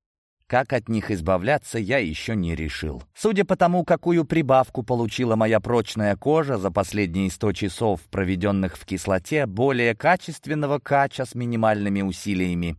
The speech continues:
у меня не получится. Так стоит ли дёргаться?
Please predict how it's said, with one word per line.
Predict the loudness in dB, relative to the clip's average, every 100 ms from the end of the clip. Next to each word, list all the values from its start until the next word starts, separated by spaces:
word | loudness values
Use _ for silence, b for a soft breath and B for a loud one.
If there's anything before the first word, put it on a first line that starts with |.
| -2
у |
меня | 0 2 2
не | 0
получится. | 0 0 0 -6 -12 -12 -12 -14 _ _ _ _ _ -6
Так | -4
стоит | -4 0 0 0
ли | -2
дёргаться? | -2 0 0 -4 -6 -12